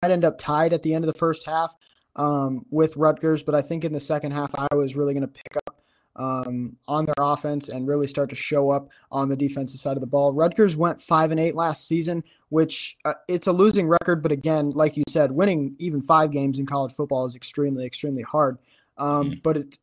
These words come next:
Speaker 1: it's also very hard to ignore the losses that they had last season. They lost to Michigan, Michigan State, Ohio State, Northwestern, who Northwestern is time and time again, not a very good, not a very good football program. Uh, Wisconsin, Penn State, and Maryland.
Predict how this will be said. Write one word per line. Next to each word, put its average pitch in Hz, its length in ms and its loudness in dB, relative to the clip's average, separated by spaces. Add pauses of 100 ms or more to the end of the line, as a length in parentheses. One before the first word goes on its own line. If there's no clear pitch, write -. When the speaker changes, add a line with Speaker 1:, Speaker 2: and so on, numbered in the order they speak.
Speaker 1:
it's - 100 -2
also 165 480 4
very 151 340 2
hard 147 240 2
to 147 100 0
ignore 139 400 0
the 135 100 -6
losses 123 480 -6
that 180 120 -8
they 185 100 -4
had 180 220 -4
last 180 240 -4
season. 185 260 -6
They 151 80 0
lost 143 300 0
to 131 80 -12
Michigan, 165 520 -2
Michigan 131 380 -8
State, 170 420 2
Ohio 165 440 0
State, 160 360 0
Northwestern, 156 920 -2 (280)
who 147 400 2
Northwestern 175 640 2
is 156 280 -2 (580)
time 196 260 2
and 147 80 -4
time 160 220 -6
again, 143 280 0
not 147 200 0
a 135 40 0
very 131 220 -4
good, 127 300 -8 (260)
not 165 140 0
a 160 40 0
very 143 160 2
good 127 160 -4
football 147 300 0
program. 139 520 -2 (420)
Uh, 131 340 -4 (140)
Wisconsin, 170 680 2
Penn 165 200 -4
State, 156 260 2
and 147 220 -2
Maryland. 180 440 2